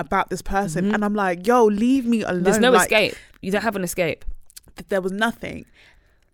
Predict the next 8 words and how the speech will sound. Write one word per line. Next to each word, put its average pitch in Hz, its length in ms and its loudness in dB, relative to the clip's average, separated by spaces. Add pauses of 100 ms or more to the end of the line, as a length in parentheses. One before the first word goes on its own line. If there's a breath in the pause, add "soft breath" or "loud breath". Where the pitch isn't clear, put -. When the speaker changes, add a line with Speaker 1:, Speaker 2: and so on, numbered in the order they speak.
(140)
Speaker 1:
And 202 160 -2
it's 214 160 -10
like, 185 220 -6
even 226 340 -6
getting 208 340 -6
upset 101 600 -4
n-, - 140 -14 (440)
now 165 400 -6